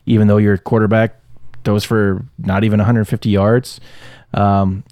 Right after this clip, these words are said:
and the Jets, they, they've been able to do that. You know, they're a tough, gritty team, and they've hung in a lot of games and been able to take advantage of some, some, make some late runs.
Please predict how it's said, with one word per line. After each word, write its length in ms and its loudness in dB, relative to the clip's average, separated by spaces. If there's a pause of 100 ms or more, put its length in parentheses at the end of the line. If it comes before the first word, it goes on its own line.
(120)
and 300 2
the 100 0
Jets, 280 0
they, 160 2
they've 200 -2
been 140 2
able 160 0
to 100 -4
do 160 2
that. 220 0
You 80 0
know, 80 2
they're 180 4
a 60 2
tough, 340 0
gritty 260 2
team, 460 2
and 180 2
they've 180 2
hung 260 4
in 100 4
a 80 4
lot 180 4
of 80 0
games 360 2
and 100 2
been 100 2
able 260 2
to 60 -6
take 200 -2
advantage 480 0
of 120 -2
some, 360 -2
some, 280 -4
make 160 0
some 160 0
late 220 0
runs. 540 0